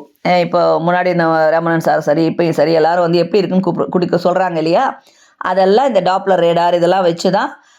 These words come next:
அதை அப்படியே படமா வரைஞ்சு, அதனுடைய நிறங்களை பார்த்தாலே நமக்கு தெரியும். எந்தெந்த இடத்துல காற்றழுத்தம் அதிகமா இருக்கு, எங்க காற்றழுத்தம் குறைவா இருக்கு, எவ்வளவு வேகத்துல அது காற்று வீச போகுது, அது எந்த திசையை நோக்கி நகருது. இப்ப நம்ம சொல்றோம் இல்லையா, காரைக்கால்ல இருந்து பாண்டிச்சேரிக்கு பக்கத்துல,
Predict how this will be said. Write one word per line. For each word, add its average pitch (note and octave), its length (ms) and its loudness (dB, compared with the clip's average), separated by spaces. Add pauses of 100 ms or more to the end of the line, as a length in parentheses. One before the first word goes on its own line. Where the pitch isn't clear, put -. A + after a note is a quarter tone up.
(180)
அதை F#3 140 0
அப்படியே F3+ 220 0
படமா F#3 460 -2
வரைஞ்சு, E3+ 680 0
அதனுடைய F3 360 -2
நிறங்களை G3+ 400 0
பார்த்தாலே F3+ 340 0
நமக்கு F3 320 -2
தெரியும். F3 420 0 (340)
எந்தெந்த F#3+ 380 0
இடத்துல F3 220 -2
காற்றழுத்தம் F3 540 0
அதிகமா E3+ 280 0
இருக்கு, E3+ 220 0
எங்க F3+ 220 2
காற்றழுத்தம் E3+ 580 0
குறைவா E3 280 2
இருக்கு, D#3+ 240 0
எவ்வளவு F3 380 2
வேகத்துல E3+ 340 0
அது D#3+ 120 0
காற்று E3+ 380 -2
வீச E3+ 300 0
போகுது, E3 360 0 (460)
அது F#3+ 260 -2
எந்த F#3 240 2
திசையை F#3 380 2
நோக்கி F3 200 0
நகருது. F3 440 0 (400)
இப்ப - 200 -8
நம்ம G#3+ 160 0
சொல்றோம் A#3 280 0
இல்லையா, A#3+ 260 2 (100)
காரைக்கால்ல G3+ 600 0
இருந்து G#3 200 0
பாண்டிச்சேரிக்கு F#3 760 0 (360)
பக்கத்துல, F#3 460 -2